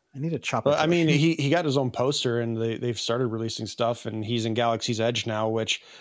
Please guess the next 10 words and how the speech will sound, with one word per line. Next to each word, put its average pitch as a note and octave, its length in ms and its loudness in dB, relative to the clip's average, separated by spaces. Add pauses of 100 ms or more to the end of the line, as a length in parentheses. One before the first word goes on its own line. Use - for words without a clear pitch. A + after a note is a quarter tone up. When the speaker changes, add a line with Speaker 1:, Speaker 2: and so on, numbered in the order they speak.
(160)
Speaker 2:
I've D3 100 4
seen C#3+ 200 4
Speaker 1:
Yeah. F#3+ 80 2
Speaker 2:
some C#3 160 0
videos C#3 420 2
of D3 140 -4
people F3 560 0 (160)
talking D3 340 0
with E3 140 0
Chopper. F#3 500 0